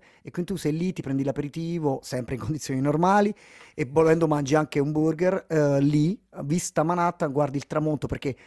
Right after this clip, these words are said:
uno dei punti di vista, diciamo, visto tanto stiamo parlando di Brooklyn, possiamo dire Brooklyn è a est di Manhattan,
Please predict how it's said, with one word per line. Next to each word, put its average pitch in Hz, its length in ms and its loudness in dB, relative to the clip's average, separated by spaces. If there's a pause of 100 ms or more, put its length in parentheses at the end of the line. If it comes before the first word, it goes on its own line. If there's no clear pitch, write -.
(300)
uno 160 200 4
dei 147 120 4
punti 147 280 -2
di 143 40 -2
vista, 139 200 -4
diciamo, 127 180 -6
visto 127 220 -10
tanto 123 200 -8
stiamo 120 200 -8
parlando 135 240 -4
di 156 80 0
Brooklyn, 175 260 -2
possiamo 165 260 -4
dire 170 320 2
Brooklyn 165 440 0
è 147 280 0
a 135 200 -2
est 139 320 -6
di 135 80 -8
Manhattan, 120 680 -10